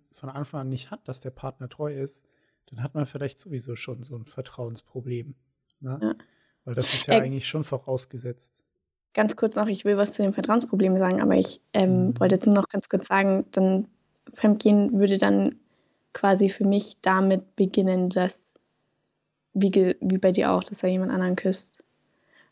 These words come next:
Speaker 2: Weil, ähm, das würde ich nicht tun, weil ich das nicht will, dass er es tut. Und ich denk, damit ist es dann auch klar.
Speaker 1: Ja, das ist auf jeden Fall ein guter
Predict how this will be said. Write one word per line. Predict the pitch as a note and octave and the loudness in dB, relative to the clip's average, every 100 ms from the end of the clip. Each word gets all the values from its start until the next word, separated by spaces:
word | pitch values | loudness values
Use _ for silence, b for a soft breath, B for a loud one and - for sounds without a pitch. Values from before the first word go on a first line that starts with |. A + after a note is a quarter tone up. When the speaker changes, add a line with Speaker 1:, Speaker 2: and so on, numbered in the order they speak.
| _ | _
Speaker 2:
Weil, | G3+ G3 G3 - | 4 4 4 0
ähm, | G#3 G3 F#3+ G3 C#4 | 0 2 2 0 0
das | - G3+ | 0 2
würde | G#3+ G#3 | 4 4
ich | A3 A#3+ | 2 2
nicht | A3+ - | 2 2
tun, | A3+ | 4
weil | G#3+ G3+ | 4 2
ich | - | -2
das | G3 | -2
nicht | G3 F#3 G3+ | -2 0 4
will, | G#3+ C#4 D4 - _ _ | 6 6 4 -4 _ _
dass | G#3+ G#3+ | -2 0
er | G3+ F#3 | 0 0
es | - | -4
tut. | - F#3 F#3+ - _ _ _ _ _ | 0 0 0 -10 _ _ _ _ _
Und | G#3+ F#3+ F#3+ - - | -2 -2 -2 -10 -8
ich | - | -4
denk, | G#3 F#3+ | -2 0
damit | G3 F#3+ F#3+ | 2 2 0
ist | G3 - | -2 -8
es | - | -8
dann | - F#3+ | -4 -2
auch | F#3+ F#3+ - _ _ - | -2 -4 -10 _ _ -18
klar. | - G3 F#3 G3+ - _ _ _ | -4 0 2 0 -8 _ _ _
Speaker 1:
Ja, | E3 | -8
das | C#3 B2+ | -6 -6
ist | C3+ | -8
auf | C#3+ D#3 | -8 -6
jeden | C#3+ | -6
Fall | - C#3+ | -4 -8
ein | |
guter | C#3 D3+ D#3 | -6 -2 -2